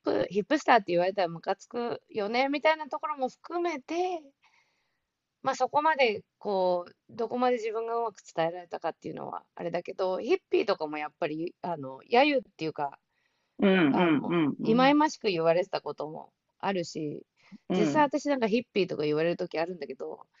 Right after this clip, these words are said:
Speaker 2: <laughs>
Speaker 1: あの、あんまりポジティブな意味では言われてないよねっていう、
Speaker 2: わかります、
Speaker 1: いう感じは。
Speaker 2: わかります。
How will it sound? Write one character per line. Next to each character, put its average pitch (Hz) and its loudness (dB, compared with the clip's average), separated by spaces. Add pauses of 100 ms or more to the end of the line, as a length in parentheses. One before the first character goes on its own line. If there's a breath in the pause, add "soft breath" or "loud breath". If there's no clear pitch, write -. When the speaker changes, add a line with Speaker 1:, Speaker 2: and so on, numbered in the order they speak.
(140)
Speaker 2:
<laughs> - -20
Speaker 1:
あ 233 10
の、 170 6 (440)
あ 285 6
ん 349 6
ま 392 6
り 392 6 (120)
ポ 359 4
ジ 370 2
テ 359 6
ィ 269 4
ブ 220 8
な 180 4
意 175 2
味 190 2
で 160 4
は 147 0
言 147 -6
わ 170 2
れ 180 -10
て 196 -8
な 202 2
い 196 -4
よ 165 -6
ね 135 -16
っ - -20
て 180 -10
い - -8
う、 - -4
Speaker 2:
わ 175 8
か 175 10
り 165 2
ま 165 4
す、 - 0
Speaker 1:
い 208 -6
う - 2
感 160 4
じ 151 0
は。 - 2
Speaker 2:
わ - -
か 156 4
り 151 2
ま 151 -6
す。 - -20